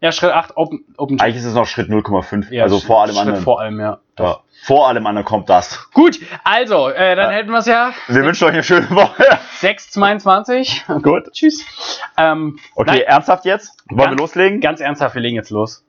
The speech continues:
Speaker 2: Wollen wir anfangen mit, wie werde ich Competitor, oder sollen wir erstmal die Frage stellen, oder gehört wann zu wie?
Speaker 1: Äh, genau, vielleicht erstmal am Anfang, was ist denn überhaupt ein CrossFit-Competitor?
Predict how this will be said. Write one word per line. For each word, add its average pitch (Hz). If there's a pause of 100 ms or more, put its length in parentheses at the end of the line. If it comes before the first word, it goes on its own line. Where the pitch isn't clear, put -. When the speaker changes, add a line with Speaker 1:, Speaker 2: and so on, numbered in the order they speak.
Speaker 2:
Wollen 127
wir 131
anfangen 139
mit, 104
wie 139
werde 180
ich 180
Competitor, 165
oder 143
sollen 139
wir 135
erstmal 131
die 123
Frage 123
stellen, 123
oder 107
gehört 107
wann 110
zu 104
wie? 95 (360)
Speaker 1:
Äh, 139
genau, 170
vielleicht 170
erstmal 156
am 143
Anfang, 151 (520)
was 131
ist 160
denn 147
überhaupt 123
ein 113
CrossFit-Competitor? 110